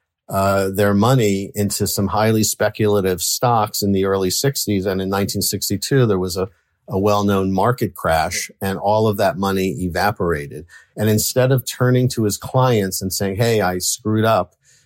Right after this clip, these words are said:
I've lost your money," he went to his father-in-law, who loaned him the thirty thousand dollars.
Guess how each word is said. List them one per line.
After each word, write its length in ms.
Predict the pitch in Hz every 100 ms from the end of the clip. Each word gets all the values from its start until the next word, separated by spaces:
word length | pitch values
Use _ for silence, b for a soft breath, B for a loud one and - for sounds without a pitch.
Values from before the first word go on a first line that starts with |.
| b
I've 180 | 85 92
lost 380 | 107 98 - -
your 80 | 101
money," 500 | 107 135 107 104 - _ _ _
he 140 | 113
went 240 | 113 113 117
to 120 | 110
his 140 | 104
father-in-law, 800 | - 107 117 117 107 95 90 92 104
who 380 | 98 98 90 -
loaned 440 | 92 98 123 156
him 180 | 143 117
the 80 | 98
thirty 340 | - 92 90
thousand 440 | 87 85 85 85 82
dollars. 640 | 85 80 82 104 131